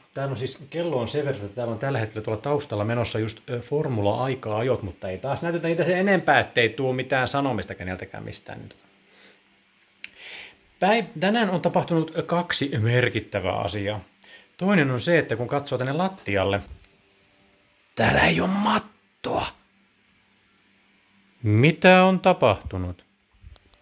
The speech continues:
On tapahtunut se, että mone-, monen, monen vuoden arpomisen jälkeen päätin käydä pesemässä maton, tai pese-,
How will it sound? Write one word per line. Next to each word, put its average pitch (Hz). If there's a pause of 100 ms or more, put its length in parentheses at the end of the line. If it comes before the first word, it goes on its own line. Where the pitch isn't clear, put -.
(760)
On 107
tapahtunut 107
se, 180
että - (840)
mone-, 170 (280)
monen, 147
monen 135
vuoden 120
arpomisen 107
jälkeen 127
päätin 135
käydä 117 (200)
pesemässä 139
maton, 123
tai 110
pese-, 131